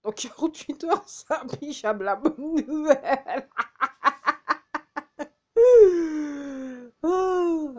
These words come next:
Ah, ça me fait rigoler. Je vais vous dire pourquoi ça me fait rigoler. Parce que j'étais en train de penser, euh, il y a quelques heures de ça, j'étais en train de penser, mais... Alors j'ai encore une autre théorie, hein.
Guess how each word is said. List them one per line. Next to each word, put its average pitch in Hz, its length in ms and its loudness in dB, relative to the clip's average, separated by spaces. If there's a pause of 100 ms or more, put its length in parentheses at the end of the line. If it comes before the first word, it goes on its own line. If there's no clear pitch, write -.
Ah, - 80 -4
ça 247 180 -4
me 240 60 -8
fait 277 160 -6
rigoler. 277 340 -4
Je 226 80 -8
vais 214 40 -4
vous 214 120 -8
dire 302 180 -8
pourquoi - 260 -8
ça 240 140 -8
me 180 60 -12
fait 220 140 -10
rigoler. 196 420 -4 (480)
Parce - 100 -20
que 247 140 -2
j'étais 240 240 -4
en 403 80 0
train 381 160 -6
de 339 60 -2
penser, 254 440 -8
euh, 160 480 -6 (880)
il - 320 -20
y - 20 -12
a 160 60 -10
quelques 220 400 -8
heures 170 80 -6
de 175 60 -8
ça, 320 160 -8
j'étais 247 180 -12
en 220 80 -6
train 254 120 -12
de 240 60 -14
penser, 202 340 -8
mais... 170 160 -12 (440)
Alors 185 160 -4
j'ai 185 100 -4
encore 262 240 -2
une 302 120 0
autre 277 140 -10
théorie, 285 340 -6
hein. 190 100 -12